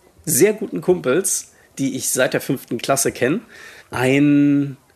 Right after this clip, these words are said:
äh, einen Besuch vereinbart, dass die zu mir kommen. Und, äh, wir haben gesagt, so, wir wollen unsere Freundschaft pflegen und wir treffen uns einmal in, im Jahr an einem Wochenende immer bei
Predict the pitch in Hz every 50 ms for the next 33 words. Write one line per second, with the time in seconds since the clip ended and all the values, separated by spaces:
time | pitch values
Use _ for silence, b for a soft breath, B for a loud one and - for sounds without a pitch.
0 | _ _ _ - 123 117 117 117 117 117 117 117 117 113 113 117 - _ _ _
1 | _ _ _ _ - 123 127 135 127 143 127 123 123 - - - 120 - 131 110
2 | 104 107 101 - 127 110 - - - 123 131 135 147 156 151 - - - 170 170
3 | 180 160 - - - 151 - - - - 139 131 127 123 120 127 135 123 123 120
4 | 123 113 113 120 113 151 165 185 170 160 147 165 156 160 156 - 170 160 131 127
5 | 131 131 - - - - - 127 135 143 151 147 143 143 - - 127 117 117 120
6 | 117 - 151 143 120 117 107 - - 156 170 185 185 190 160 - 120 - 131 -
7 | - 139 123 - 131 117 113 - - - 123 127 147 143 127 117 113 123 113 -
8 | - _ - - 110 107 120 131 127 113 - - 117 113 - 110 107 104 135 -
9 | 151 139 - 139 135 135 135 135 131 B B B B B B B B B B B
10 | - 170 156 143 156 143 135 120 - 117 113 117 113 117 117 113 110